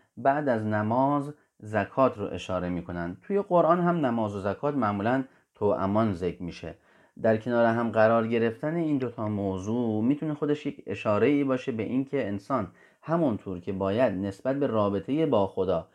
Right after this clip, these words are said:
که یک رابطهٔ درونی و قلبی است باید تلاش بکنه، این رابطه رو با نماز باید تقویتش کنه،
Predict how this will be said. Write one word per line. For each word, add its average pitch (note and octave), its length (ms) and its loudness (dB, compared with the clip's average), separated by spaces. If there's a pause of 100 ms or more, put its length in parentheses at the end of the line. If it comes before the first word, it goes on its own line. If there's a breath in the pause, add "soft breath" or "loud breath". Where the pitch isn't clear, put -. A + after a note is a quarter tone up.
(200 soft breath)
که A#2+ 100 -8
یک C#3+ 180 0
رابطهٔ A2+ 520 2
درونی G#2+ 500 2
و A2+ 80 2
قلبی F#2 500 -2
است A2+ 200 -8 (280)
باید G2 220 -2
تلاش G2 500 0
بکنه، A#2+ 720 -2 (500 soft breath)
این E3+ 240 -8
رابطه A2+ 400 2
رو G#2+ 160 0
با G#2 180 0
نماز G#2 680 2 (340)
باید G#2+ 240 0
تقویتش G2+ 680 -2
کنه، C3 580 -2